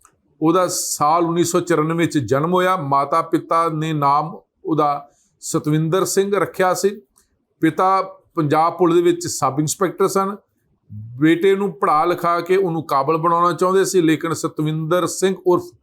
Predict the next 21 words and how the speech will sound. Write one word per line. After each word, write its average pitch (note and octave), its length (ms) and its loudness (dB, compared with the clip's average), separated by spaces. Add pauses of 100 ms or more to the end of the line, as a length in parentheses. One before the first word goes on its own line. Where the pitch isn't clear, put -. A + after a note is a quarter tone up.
(480)
ਗੋਲਡੀ F3+ 520 2
ਨੇ D#3+ 360 -2
ਇੱਕ F3 200 0
ਨਵਾਂ D3+ 520 0
ਰਾਹ D3 220 2
ਚੁਣ B2+ 260 -2
ਲਿਆ। A2 260 -4 (600)
ਗੋਲਡੀ G3 680 2
ਬਰਾੜ E3 400 0
ਦੇ F#3 140 2
ਚਚੇਰੇ F3 460 2
ਭਰਾ E3+ 400 0
ਗੁਰਲਾਲ D3+ 640 2
ਬਰਾੜ D3 640 0
ਦੀ E3+ 140 4
ਚੰਡੀਗੜ੍ਹ D#3 480 0
ਵਿੱਚ D#3+ 200 -4
ਹੱਤਿਆ D3+ 440 -4
ਕੀਤੀ E3 320 0
ਗਈ F3 140 4
ਸੀ। F3+ 200 0